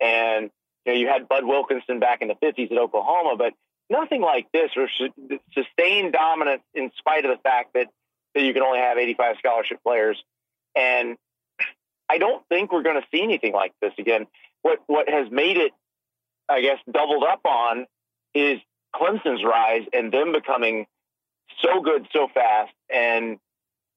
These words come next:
now you've got kind of two of these things happening simultaneously. And I don't think we'll ever see anything <laughs> like this again. So it's probably an isolated incident, and it'll, it'll resolve itself in a few years. Either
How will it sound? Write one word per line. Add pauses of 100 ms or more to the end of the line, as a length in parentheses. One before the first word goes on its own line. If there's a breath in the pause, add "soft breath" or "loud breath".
(260)
now
you've
got (180)
kind
of (160)
two
of
these
things
happening
simultaneously. (560)
And (600)
I
don't
think
we'll
ever
see
anything
<laughs>
like
this (100)
again. (360 loud breath)
So
it's (100)
probably (320)
an
isolated
incident,
and (380)
it'll,
it'll (220)
resolve
itself
in
a
few
years.
Either